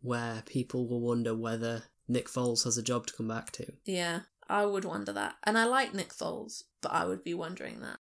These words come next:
Speaker 1: Two of my favourite personalities in the N F L.
Speaker 2: I mean, and we should, we should also mention the final second field goal from Josh Lambo, thirty-three
Speaker 1: Mm-hmm.
Speaker 2: yards.
Speaker 1: Yeah.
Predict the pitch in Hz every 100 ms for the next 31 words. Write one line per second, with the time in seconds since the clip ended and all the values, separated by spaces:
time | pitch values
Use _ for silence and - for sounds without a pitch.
0 | _ _ - 143 143 143 135 135 131 123
1 | - 127 117 123 120 113 110 110 110 107
2 | 107 - 107 107 _ - 220 220 214 220
3 | 220 220 - 233 208 - _ _ 202 208
4 | - 220 - 214 220 185 180 160 - -
5 | - 214 214 - 196 190 185 180 175 -
6 | - - 214 202 190 180 - 185 - 185
7 | 180 - 185 185 - 151 - - 196 _
8 | - - 185 175 175 - 170 175 151 101
9 | 208 202 _ - - 190 123 139 165 190
10 | 180 180 180 180 190 - - - _ 135
11 | 139